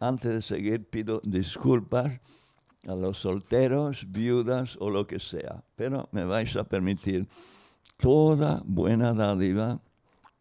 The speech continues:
y todo don perfecto desciende de lo alto, ¿no?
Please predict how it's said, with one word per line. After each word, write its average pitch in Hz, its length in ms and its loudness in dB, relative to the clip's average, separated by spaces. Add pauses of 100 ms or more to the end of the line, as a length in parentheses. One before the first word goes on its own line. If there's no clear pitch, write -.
(160)
y 85 140 0
todo 127 720 4
don 107 460 2
perfecto 92 880 0
desciende 92 560 -6
de - 120 -6
lo - 180 -6
alto, - 340 -10
¿no? 113 180 -10